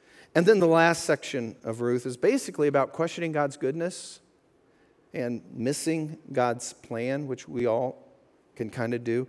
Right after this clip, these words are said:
It continues in verse nineteen. "So they both went until they came to Bethlehem. And when they had come to Bethlehem, all the city was stirred because of them. And the women said, 'Is this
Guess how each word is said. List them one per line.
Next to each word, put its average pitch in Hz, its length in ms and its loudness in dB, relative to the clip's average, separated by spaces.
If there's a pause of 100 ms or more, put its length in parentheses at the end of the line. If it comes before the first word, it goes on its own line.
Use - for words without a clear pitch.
(360)
It 143 160 6
continues 147 480 2
in 131 80 -2
verse 135 280 0
nineteen. 131 500 0
"So 175 160 2
they 175 140 8
both 208 340 8
went 160 320 4
until 165 220 2
they 156 120 6
came 165 280 2
to 147 60 2
Bethlehem. 123 600 0 (1120)
And 165 160 2
when 233 120 8
they 233 180 10
had 196 240 4
come 160 560 4 (100)
to 139 80 0
Bethlehem, 113 600 -2 (540)
all 254 260 6
the 214 140 4
city 233 460 4
was 143 200 0
stirred 156 720 4 (240)
because 202 320 2
of 156 120 4
them. 104 200 -6 (800)
And 240 160 2
the 247 60 6
women 262 280 6
said, 127 440 0 (760)
'Is 175 260 2
this 294 580 -2